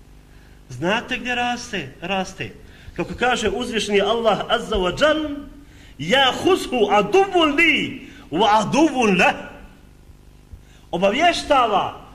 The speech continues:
majku Musa alejhi selamu, alejhi selam, "Njega će uzeti moj najveći neprijatelj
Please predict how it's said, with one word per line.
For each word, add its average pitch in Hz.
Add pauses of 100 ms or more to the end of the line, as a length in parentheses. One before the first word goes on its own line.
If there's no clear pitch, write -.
(180)
majku 233 (280)
Musa 277
alejhi 254
selamu, 190 (360)
alejhi 180
selam, 127 (180)
"Njega 277
će 254
uzeti 254 (200)
moj 233
najveći 277
neprijatelj 180